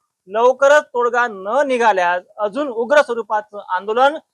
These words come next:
समन्वय समितीच्या माध्यमातून करण्यात येईल. म्हणून शासनाने कृपया आमच्या मागण्यांची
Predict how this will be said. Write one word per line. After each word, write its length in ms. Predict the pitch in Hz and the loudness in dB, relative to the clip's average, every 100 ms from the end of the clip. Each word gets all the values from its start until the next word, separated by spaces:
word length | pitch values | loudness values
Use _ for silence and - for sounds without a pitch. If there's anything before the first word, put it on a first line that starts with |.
| _ | _
समन्वय 440 | - 233 240 277 277 | -6 -4 0 2 0
समितीच्या 500 | 247 240 226 233 220 | -2 -10 -8 -4 -2
माध्यमातून 720 | 196 175 202 214 214 247 254 | -2 -6 -4 -4 -4 -6 -12
करण्यात 400 | - 202 202 220 214 | -6 -6 -2 -4 -2
येईल. 180 | 240 | -4
म्हणून 480 | 269 _ _ _ 226 | -4 _ _ _ -12
शासनाने 540 | - 208 202 233 247 269 | 0 0 0 -2 -2 -2
कृपया 380 | 240 240 254 | -2 -4 0
आमच्या 560 | 247 226 214 214 240 226 | 0 0 -4 -6 -4 -2
मागण्यांची 540 | 202 190 214 226 214 | -2 -4 -6 -14 -14